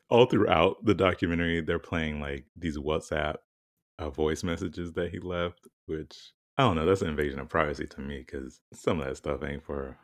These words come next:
for other people to hear. But the last woman, I didn't feel sorry for her. She took a bit too much, um, enjoyment out of, like, selling the clothes and then not giving him the money back. And it was just, like, kind of fucked up.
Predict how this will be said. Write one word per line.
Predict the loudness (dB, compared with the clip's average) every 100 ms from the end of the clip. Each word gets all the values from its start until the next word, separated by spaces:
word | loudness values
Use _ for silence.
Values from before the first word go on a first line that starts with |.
| _ -2
for | 0
other | 0
people | 0 -2 -2
to | -6 -8
hear. | -4 2 4 4 0 -8 _
But | 8 8 10
the | 6
last | 6 4
woman, | 2 2 0 -2 -10 -12 2
I | 4
didn't | 6
feel | 4
sorry | 6 6 6
for | 6
her. | 4 4
She | 2
took | -2 0
a | 0
bit | 4 2 2 -2
too | -6 -2
much, | -2 -4 -6 -10
um, | -6 -4 -4 -6 -8 -12 _ _ _ _ -4
enjoyment | -2 0 0 0 0 -4 -8 _ _ -20 _ _ -2
out | 0
of, | -2 -4
like, | -4 -4 -8 -14 -20
selling | 0 2 2 -2
the | -4
clothes | -2 -2 -2 -6
and | -6 -6
then | -4
not | -4 -4 -4
giving | -6 -6
him | -8 -6
the |
money | -6 -6
back. | -8 -8 -10 -12 _
And | -12 -10
it |
was | -10 -10
just, | -12 -8
like, | -6 -6 -8 _ _ _ _ _ _ _ _ _ -8
kind | -6 -4
of | -6 -8 _ _ _
fucked | -2 -2 -2
up. | -4 -6